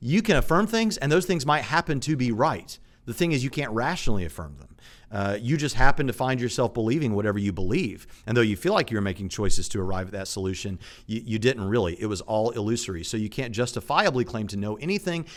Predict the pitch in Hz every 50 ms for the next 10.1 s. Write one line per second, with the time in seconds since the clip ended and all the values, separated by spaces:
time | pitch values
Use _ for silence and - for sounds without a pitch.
0 | - - 110 117 110 - - 120 113 110 107 123 127 - - 113 - - 123 127
1 | 135 131 131 131 120 117 117 117 110 117 113 113 113 110 104 120 123 123 - -
2 | - 120 120 117 113 110 101 - - 107 101 98 95 - - 98 92 92 90 -
3 | - - - - - - 110 - 151 143 110 131 135 139 139 - - 120 107 98
4 | - - 90 78 76 - - - - - - - - 82 90 90 90 87 82 95
5 | 95 101 101 107 113 104 95 104 92 - - - - 95 85 82 82 - - -
6 | - - - - - 104 95 90 87 85 87 - - - 95 90 87 85 85 -
7 | - - - 107 87 - - 90 82 80 76 67 - - - - - - - -
8 | - 151 185 139 101 101 - - 185 175 151 151 151 156 175 208 196 156 147 147
9 | 135 143 151 156 151 151 139 143 147 143 135 127 147 180 190 - - 127 117 113
10 | 104